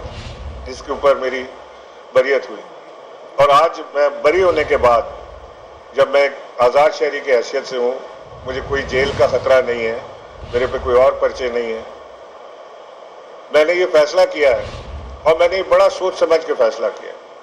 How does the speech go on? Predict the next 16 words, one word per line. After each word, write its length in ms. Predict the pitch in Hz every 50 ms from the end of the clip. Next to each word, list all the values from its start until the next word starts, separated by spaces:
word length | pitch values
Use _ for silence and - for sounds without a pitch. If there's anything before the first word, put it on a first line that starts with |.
| - - - - - - - -
मैंने 180 | 139 147 156 165
ये 80 | 165
फैसला 360 | 151 156 151 147 - - 170 160
किया 260 | - 151 151 147 147
है 140 | 143 143 143
कि 140 | - - 135
मैं 300 | 127 131 135 135 135 135 - - - - - - - - - - - - -
पाकिस्तान 440 | 127 131 131 131 131 - 156 151 147
तहरीक 360 | 143 143 139 135 143 135 147
इंसाफ 480 | 143 135 127 - 139 131 135 143 143 -
की 220 | - 147 139 135 135 - - - -
तमाम 360 | 147 135 139 147 160 170 156
ओहदों 260 | 156 139 123 131 123
से, 160 | 113 - - - - - - - - - - - - - - - - - - - - - - - - - - - - - - - - - -
क्योंकि 200 | - 127 - 139
मैं 360 | 131 131 131 143 143 139 139